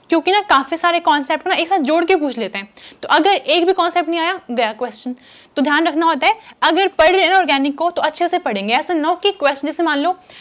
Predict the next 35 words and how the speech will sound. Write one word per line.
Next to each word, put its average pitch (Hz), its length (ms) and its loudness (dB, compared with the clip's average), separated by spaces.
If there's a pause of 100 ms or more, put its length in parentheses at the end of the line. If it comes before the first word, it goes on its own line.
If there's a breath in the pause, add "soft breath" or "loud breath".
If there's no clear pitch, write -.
(140 loud breath)
आपने 330 240 2
पेरिसाइक्लिक 330 500 -2
पढ़ 262 140 -2
लिया, 190 160 -8 (280)
ठीक 370 140 2
है, 320 100 0 (360 loud breath)
अब 339 80 2
पेरिसाइक्लिक 349 520 2
तो 359 60 4
आता 233 200 0
है 262 80 -4
पूरा, 269 260 -6
रिएजेंट्स 311 400 2
नहीं 254 100 -2
पढ़े, 220 240 -6 (400)
तो 349 80 -2
पक्का 349 360 0
फंसोगे, 277 360 -4
किसी 294 200 -4
न 311 40 -2
किसी 302 240 -4
में 311 120 -4
पक्का 311 240 -4
फंस 302 200 0
जाओगे। 185 320 -6 (600 soft breath)
ऐसा 311 240 4
तो 381 120 2
होगा 349 140 4
नहीं, 381 100 4
डायरेक्टली 294 280 2
क्वेश्चन 311 240 0
पेरिसाइक्लिक 285 440 -2
से 320 60 -2
आ 294 60 0
गया, 311 120 -4